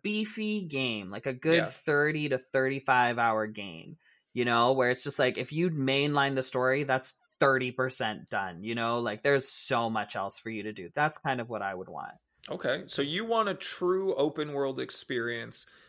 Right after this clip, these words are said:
Speaker 2: maybe something like, uh, like a Grand Theft Auto, but with cats. Give you a big
Speaker 1: Oh my
Speaker 2: open
Speaker 1: God.
Speaker 2: world, but
Speaker 1: <laughs>
Speaker 2: everyone is a cat.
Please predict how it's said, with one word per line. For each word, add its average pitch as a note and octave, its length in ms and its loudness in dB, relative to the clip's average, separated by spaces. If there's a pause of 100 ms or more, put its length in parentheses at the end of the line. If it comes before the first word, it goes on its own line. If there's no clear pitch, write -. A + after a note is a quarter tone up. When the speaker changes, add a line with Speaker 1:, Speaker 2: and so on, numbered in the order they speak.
(140)
Speaker 2:
maybe D#3 280 0
something D3 480 -2
like, A#2 340 -4
uh, G#2+ 580 -2 (1040)
like C3+ 200 6
a C3 80 2
Grand D#3 520 4
Theft D#3 320 4
Auto, C3+ 300 6
but A#2+ 200 -2
with - 200 -8
cats. - 840 -6 (120)
Give C#3+ 220 -2
you D3 180 2
a B2 60 4
big E3+ 560 4
Speaker 1:
Oh - 40 8
my - 60 0
Speaker 2:
open D3+ 600 4
Speaker 1:
God. - 80 -8
Speaker 2:
world, C3 580 4
but B2 120 0
Speaker 1:
<laughs> - 60 -14
Speaker 2:
everyone B2+ 720 -4
is A#2+ 180 -8
a A2+ 60 -10
cat. F#2+ 340 -10